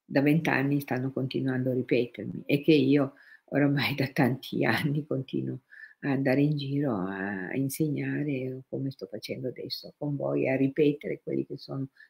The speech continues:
le informazioni che io ho ricevuto, no?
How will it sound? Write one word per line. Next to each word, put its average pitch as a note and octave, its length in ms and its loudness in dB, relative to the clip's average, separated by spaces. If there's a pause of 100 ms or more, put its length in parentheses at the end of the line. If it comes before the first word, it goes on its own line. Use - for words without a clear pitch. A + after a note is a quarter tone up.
le D3 160 4
informazioni C#3+ 960 2 (300)
che - 140 6
io C3 460 4
ho B2 100 -2
ricevuto, - 800 -6
no? - 180 -12